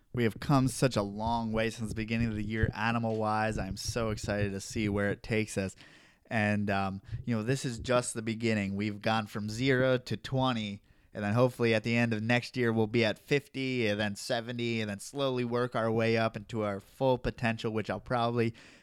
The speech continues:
never reach, but I, you know, just hope to do more and more and produce amazing animals and always be producing amazing content and, um, you know, make this my full-time living.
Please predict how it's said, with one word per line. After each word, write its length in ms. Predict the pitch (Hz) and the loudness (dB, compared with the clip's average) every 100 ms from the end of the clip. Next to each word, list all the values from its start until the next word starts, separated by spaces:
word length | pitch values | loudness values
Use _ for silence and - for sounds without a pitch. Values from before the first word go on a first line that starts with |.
| _ | _
never 420 | 117 143 156 139 | 2 6 6 4
reach, 400 | 123 120 120 120 - | 2 2 0 0 -6
but 120 | - 107 | -2 0
I, 360 | 101 104 104 - - _ | 2 0 -2 -8 -20 _
you 100 | 123 | 0
know, 360 | 113 101 101 73 - | 4 4 2 -4 -6
just 420 | 120 110 - - | -4 -4 -8 -14
hope 300 | - 139 135 135 | -10 -2 -2 -2
to 100 | 117 | -4
do 200 | 110 107 | -2 -2
more 360 | 104 113 120 | 0 2 4
and 140 | 117 107 | 2 2
more 540 | 107 107 110 110 107 - | 4 6 6 6 2 -2
and 200 | 98 98 | -4 -2
produce 500 | 104 104 120 117 117 | -4 2 4 4 2
amazing 600 | 104 101 107 110 107 104 | 0 2 4 4 2 0
animals 680 | 101 101 101 101 101 101 | 0 0 0 -2 -2 -2
and 240 | 98 92 104 - - _ _ - - | -2 -4 -8 -14 -20 _ _ -20 -6
always 340 | 120 120 120 | 0 2 2
be 140 | 117 113 | 2 0
producing 480 | 110 107 107 110 101 | -2 -2 -2 -2 -2
amazing 540 | 101 107 110 110 110 | 0 2 2 2 -2
content 800 | - 104 104 104 113 104 104 - - - | -2 0 0 0 0 0 0 -4 -12 -8
and, 340 | 101 98 98 | -4 -4 -2
um, 140 | 98 90 | -4 -4
you 140 | 110 | -2
know, 80 | 107 | -2
make 380 | 98 104 110 - | -2 -2 -4 -2
this 200 | 110 - | -4 -4
my 140 | 98 | -6
full-time 640 | 101 - 107 - 104 101 101 | -6 -6 -6 -4 -4 -2 -2
living. 400 | 101 104 98 | -2 -2 -4